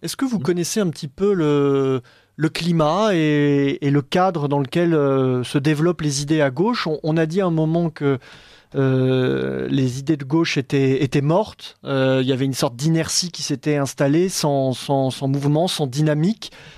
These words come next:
Speaker 1: Est-ce que c'est quelque chose que, que vous constatez et, d'une certaine façon, les idées de droite que vous portez combleraient une sorte de vide ? Ou est-ce que, euh, nous allons rentrer réellement dans une nouvelle lutte idéologique ?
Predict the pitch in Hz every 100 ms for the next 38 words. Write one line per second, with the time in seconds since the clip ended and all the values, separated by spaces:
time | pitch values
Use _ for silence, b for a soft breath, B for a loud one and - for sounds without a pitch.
0 | B 143 - 156 - 151 156 160 - 165
1 | - 147 139 135 143 139 - 160 - 160
2 | - 214 277 247 156 143 139 135 131 135
3 | 139 147 156 143 139 180 165 139 139 151
4 | 135 143 139 131 170 185 - 143 131 131
5 | 151 - 180 180 B B B - 185 165
6 | 175 170 180 160 151 135 160 156 285 202
7 | B B B B - 202 247 190 - -
8 | 196 226 240 196 151 143 156 156 156 151
9 | 220 208 156 151 165 208 156 135 143 165
10 | 202 196 180 - _ - 139 196 220 -
11 | - - 170 175 170 160 143 156 - -